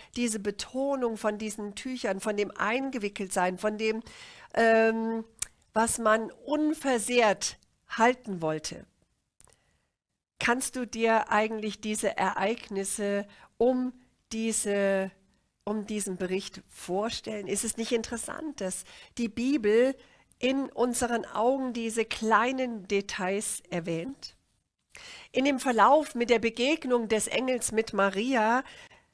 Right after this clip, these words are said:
da sehen wir, dass der Engel Maria stärkt. Und zwar gibt er ihr die Anweisung oder die, ähm, wie soll ich sagen, es, er gibt ihr diesen Tipp,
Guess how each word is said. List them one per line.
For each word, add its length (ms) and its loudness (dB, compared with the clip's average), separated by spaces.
da 160 4
sehen 460 2
wir, 360 4
dass 480 4
der 300 4
Engel 400 2
Maria 680 2
stärkt. 760 -4
Und 180 -6
zwar 400 2
gibt 300 -2
er 260 2
ihr 460 2
die 120 -2
Anweisung 640 2
oder 240 2
die, 320 -4
ähm, 840 -2
wie 120 -8
soll 200 -4
ich 140 -4
sagen, 460 -4
es, 180 -6
er 200 4
gibt 280 -4
ihr 100 4
diesen 420 -4
Tipp, 340 -2